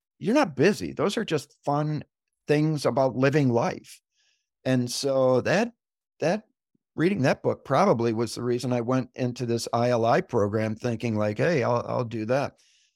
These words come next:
And even out here in Montana, there, Montana State University has a, a program called Osher Lifelong Living. So I'm continuing to take classes that interest me.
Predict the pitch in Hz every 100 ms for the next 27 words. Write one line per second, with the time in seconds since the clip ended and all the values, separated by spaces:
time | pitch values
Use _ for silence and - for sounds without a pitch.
0 | _ - 127 160 165 139 131 147 147 120
1 | 117 110 139 160 110 98 104 104 110 107
2 | 127 123 113 123 110 113 101 113 131 -
3 | 101 101 98 92 - 95 - 92 110 104
4 | 92 110 92 - 110 - 110 98 104 110
5 | - 104 107 101 110 110 82 - 107 87
6 | 120 151 - 135 120 135 147 101 104 92
7 | 110 98 - 92 110 - 95 - 98 101
8 | 127 101 95 92 87